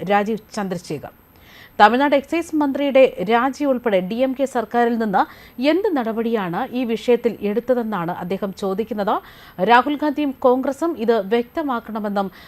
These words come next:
രാജീവ് ചന്ദ്രശേഖർ ആവശ്യപ്പെടുകയാണ്. അദ്ദേഹം പറയുന്നത് ഇങ്ങനെയാണ്, ഏറ്റവും വലിയ വിഷമദ്യ ദുരന്തങ്ങളിലൊന്നാണ് തമിഴ്നാട്ടിലെ കള്ളക്കുറിച്ചിയിൽ നടന്നത്. ഏഹ്,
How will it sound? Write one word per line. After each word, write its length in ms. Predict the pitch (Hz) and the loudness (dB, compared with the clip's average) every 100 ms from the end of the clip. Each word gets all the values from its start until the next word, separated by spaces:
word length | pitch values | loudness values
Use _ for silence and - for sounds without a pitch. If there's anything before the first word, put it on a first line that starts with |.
| - 170 | -8 0
രാജീവ് 300 | 214 226 262 - | 0 2 -2 -2
ചന്ദ്രശേഖർ 500 | 233 226 220 208 196 - | -2 0 0 0 0 0
ആവശ്യപ്പെടുകയാണ്. 760 | 196 208 247 226 214 214 190 | -2 0 -2 0 -2 0 -2
അദ്ദേഹം 380 | 247 240 285 302 269 | -2 -4 -2 0 0
പറയുന്നത് 380 | 262 294 285 | 2 0 0
ഇങ്ങനെയാണ്, 480 | 262 254 247 175 240 403 - - - - | 0 0 0 2 0 -2 -12 -20 -20 -6
ഏറ്റവും 320 | 320 403 453 370 | -2 0 0 0
വലിയ 180 | 285 247 | 0 -2
വിഷമദ്യ 420 | 226 262 254 214 233 | -2 -4 -4 -2 0
ദുരന്തങ്ങളിലൊന്നാണ് 1120 | 214 214 220 226 226 196 185 196 208 165 190 - | 0 -4 -6 -6 -4 -4 -4 -4 -6 -6 -8 -6
തമിഴ്നാട്ടിലെ 540 | 208 208 226 220 208 190 - | -4 -4 -6 -6 -4 -4 -4
കള്ളക്കുറിച്ചിയിൽ 640 | 202 214 233 196 - 185 165 165 | -6 -6 -8 -8 -6 -6 -6 -6
നടന്നത്. 400 | 170 175 190 311 - - - - - | -6 -4 0 0 -2 -16 -20 -20 0
ഏഹ്, 100 | 185 | 2